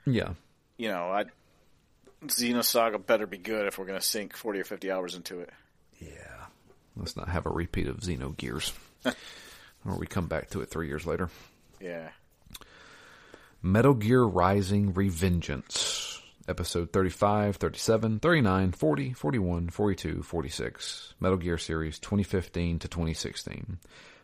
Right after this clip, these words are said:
Speaker 1: So you played the entire Metal Gear Solid series in twenty fifteen through to the release of Phantom Pain in twenty sixteen.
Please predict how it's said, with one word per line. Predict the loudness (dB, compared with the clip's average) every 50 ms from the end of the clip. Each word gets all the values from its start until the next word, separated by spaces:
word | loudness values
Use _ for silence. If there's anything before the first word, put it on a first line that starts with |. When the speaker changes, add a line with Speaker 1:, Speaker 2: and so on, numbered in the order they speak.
| _ -8
Speaker 1:
So | -4 -2
you | -2 -2 -2
played | 0 2 4 4 4 4
the | 2 2 0
entire | 0 0 2 4 4 6 6 6
Metal | 6 6 6 6 4
Gear | 2 2 0 0 0
Solid | 0 0 0 2 2 2 2 0 -2
series | -4 -2 -2 -2 -2 -2 -4 -6 -6 -6
in | -4 -4 -4
twenty | -4 -4 -2 -2 -2 -2
fifteen | -2 -4 -6 -6 -6 -6 -6 -6 -6 -6 -6 -8 -10 -12 _ -20 -20 -20 -20 -20 -20 -20 -20 -20 -20 _ -20 -20
through | -18 -8 -2 0 2 4 4 2 2 0 -4 -6 -10 _ _ _ _ _ _ _ -6
to | -4 -2 0
the | 0 -2
release | -2 -2 -2 -2 0 0 0 -2 -4
of | -4 -4 -6 -6
Phantom | -8 -6 -2 -2 0 0 -2 -2 -2 -2 -2
Pain | -2 -2 -2 -2 -2 0 -2 -2 -4
in | -4 -6 -6
twenty | -4 -2 -2 -2 -2
sixteen. | -4 -6 -6 -8 -8 -10 -12 -12 -10 -8 -8 -8 -10 -12